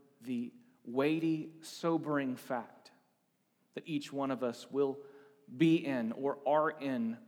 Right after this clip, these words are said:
moments of grief, struggle, suffering. May you anchor us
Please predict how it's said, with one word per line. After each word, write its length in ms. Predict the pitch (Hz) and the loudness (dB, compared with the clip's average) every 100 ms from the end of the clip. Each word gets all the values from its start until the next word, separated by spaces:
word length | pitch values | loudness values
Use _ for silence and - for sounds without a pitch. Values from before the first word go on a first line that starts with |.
| - | -8
moments 720 | 123 135 131 120 - - - - | -4 -2 -2 -4 -8 -18 -20 -20
of 140 | 113 107 | -20 -14
grief, 560 | 127 127 110 - - _ _ _ _ _ _ _ - | -8 -6 -8 -12 -20 _ _ _ _ _ _ _ -20
struggle, 600 | - - 131 117 101 92 - _ _ _ _ _ _ _ - | -14 -4 -4 -4 -8 -18 -20 _ _ _ _ _ _ _ -20
suffering. 560 | - 147 147 - 117 - _ _ _ _ _ _ _ _ _ _ _ _ _ _ _ _ _ _ - | -18 -16 -16 -14 -16 -16 _ _ _ _ _ _ _ _ _ _ _ _ _ _ _ _ _ _ -8
May 240 | 127 139 | -2 0
you 260 | 143 151 147 | 0 0 -4
anchor 560 | 123 139 147 - 147 - | -4 -2 -4 -8 -14 -10
us 600 | 117 101 92 - - - | -10 -10 -14 -18 -20 -20